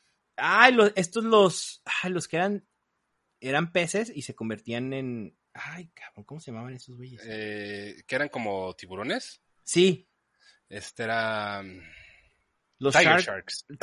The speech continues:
Speaker 2: Tiger
Speaker 1: Sharks. Los Tiger Sharks. Y luego lo-, los gatitos
Speaker 2: Los
Speaker 1: karatecas.
Speaker 2: dinoplativos, los
Speaker 1: Los
Speaker 2: dinoplativos,
Speaker 1: dinoplativos,
Speaker 2: los
Speaker 1: los, claro.
Speaker 2: Sí, güey, los gatos samurái,
Speaker 1: Los,
Speaker 2: supercampeones.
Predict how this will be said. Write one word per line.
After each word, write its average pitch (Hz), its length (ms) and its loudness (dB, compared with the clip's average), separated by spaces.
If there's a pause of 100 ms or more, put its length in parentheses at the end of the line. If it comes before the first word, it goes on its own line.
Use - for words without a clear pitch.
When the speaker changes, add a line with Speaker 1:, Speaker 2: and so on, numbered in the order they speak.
Speaker 2:
Tiger 226 180 8
Speaker 1:
Sharks. 131 400 2
Los 123 200 -6
Tiger 165 340 2
Sharks. 190 460 0
Y 143 80 -4
luego 180 240 8
lo-, 180 240 6
los 151 200 2
gatitos 151 360 0
Speaker 2:
Los 143 80 4
Speaker 1:
karatecas. 160 260 10
Speaker 2:
dinoplativos, 185 560 8
los 180 180 6
Speaker 1:
Los 208 180 10
Speaker 2:
dinoplativos, 208 580 8
Speaker 1:
dinoplativos, 262 400 8
Speaker 2:
los 226 240 8
Speaker 1:
los, 233 100 4
claro. 190 920 8 (880)
Speaker 2:
Sí, 98 260 -20
güey, 92 220 -10
los 95 160 -10
gatos - 160 -4
samurái, 127 580 0 (300)
Speaker 1:
Los, 135 140 -6
Speaker 2:
supercampeones. 127 1300 0